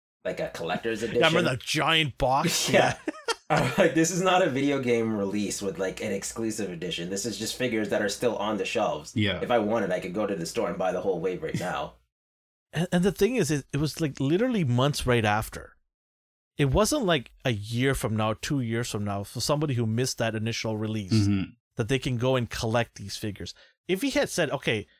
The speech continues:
Speaker 2: in two thousand twenty, I released these Robin figures, and it, people went crazy looking for them, and now they're not available, or some of them have been scooped up,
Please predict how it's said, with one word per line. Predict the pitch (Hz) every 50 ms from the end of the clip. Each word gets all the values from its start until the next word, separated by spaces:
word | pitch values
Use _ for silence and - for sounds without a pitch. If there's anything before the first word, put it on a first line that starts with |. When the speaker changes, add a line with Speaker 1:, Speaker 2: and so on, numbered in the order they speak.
| _ _ _ _ _
Speaker 2:
in | - 131 120
two | - - 170
thousand | 175 175 156 156 156 143
twenty, | - - 131 127 127 123
I | 113
released | 110 110 110 117 117 - -
these | 113 104 101
Robin | 110 104 104 101 104 104
figures, | 101 - 104 98 98 101 101 98 - -
and | 110 104 101 104 -
it, | - 120 120 110
people | - - 120 - 120 110
went | 113 107 101
crazy | - - 110 104 101 107
looking | 101 107 104 - 113 110
for | 101 - 110
them, | 104 104 104 107
and | 107 107
now | 113 113 117
they're | 110 113 107
not | 107 110 110 110
available, | 104 104 - 113 113 120 110 98 101
or | 101 101 110
some | 107 - 143 131 135
of | 135
them | 117 123 113 110
have | 107 -
been | - -
scooped | - - - - 113 - -
up, | 139 120 107 104 -